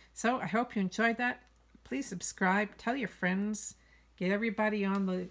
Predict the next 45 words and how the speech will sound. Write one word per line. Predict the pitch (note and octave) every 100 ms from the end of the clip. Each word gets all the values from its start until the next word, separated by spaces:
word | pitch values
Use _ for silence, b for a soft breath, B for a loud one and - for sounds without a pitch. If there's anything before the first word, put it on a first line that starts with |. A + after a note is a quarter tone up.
| -
the | F3+
channel, | - - G3+ G#3 G#3 G#3 -
and, | E3+ E3+ E3 E3
um, | E3 E3+ E3+ b b b
help | G#3+ G3+
boost | F#3+ A3+ -
up | A3 -
my | F3
numbers | F3+ G3 G3 F#3
here. | - G3 G#3 G#3+ B B B
We're | F3+
up | F3+ -
to, | - F3+ E3+ E3 E3
uh, | E3 -
at | E3+
this | - G3+
point, | - F3+ F#3
six | - G#3 -
hundred | F3+ E3+ E3+
and | E3
ninety-nine | E3+ F3 E3+ E3 E3+
subscribers. | - - - F3 F3 G3 G3+ F#3
I'd | D#3 - _
love | F#3+ G3+ -
to |
get | F#3+ F3+
it | -
to | - F3+
a |
thousand. | E3 E3 E3 E3 F#3 E3 E3 B B B B
And | D4+
if | C4 A3
I | G3
do, | F#3+ F#3
then | F3+ F3+ F3
I'll | E3 E3 - _
probably | - D4+ C4+ G3+ F#3+ F#3+ F3+ - G3+
do | F3+ D#3+ D#3+ E3 _
calculus | - E3 - F3 -
and | E3
vectors | D#3+ - - -
for | -
you | D3 D3
as | D3 -
well. | E3+